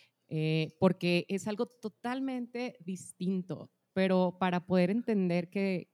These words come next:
o sea, ver esta diferencia necesitamos entender qué es vulnerabilidad. Si tú no has ido al episodio uno, ahí hablamos sobre esto. Te voy a así súper rápido decir qué es vulnerabilidad y, y yo el concepto de vulnerabilidad lo,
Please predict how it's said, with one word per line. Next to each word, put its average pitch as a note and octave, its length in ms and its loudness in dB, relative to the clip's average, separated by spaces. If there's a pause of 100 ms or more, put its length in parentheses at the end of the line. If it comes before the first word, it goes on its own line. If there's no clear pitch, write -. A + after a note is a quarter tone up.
o E3 100 -4
sea, D#3+ 360 -4
ver F#3 200 0
esta F#3+ 220 -2
diferencia F3 500 0
necesitamos E3+ 520 -2
entender C#3+ 600 -4
qué - 80 -8
es C#3+ 100 -8
vulnerabilidad. D3+ 760 -4
Si F3+ 120 -4
tú E3+ 100 -4
no E3 80 -2
has F3+ 160 -4
ido F3+ 120 2
al F3+ 100 2
episodio E3 560 0
uno, E3 360 -2 (1000)
ahí D3 600 -4
hablamos D#3 360 -2
sobre F#3+ 260 2
esto. E3 380 -6 (140)
Te D#3+ 100 -2
voy D3 240 -2
a D#3+ 160 0
así D#3+ 380 -8
súper E3+ 460 -2
rápido F3 640 0
decir D3+ 420 -8 (380)
qué E3+ 160 -2
es D#3+ 100 -2
vulnerabilidad E3 720 0
y, F#3 180 -4
y E3+ 180 -4
yo E3+ 540 2
el F3 160 -6
concepto F#3 460 0
de F#3+ 160 4
vulnerabilidad E3 760 0
lo, E3+ 340 4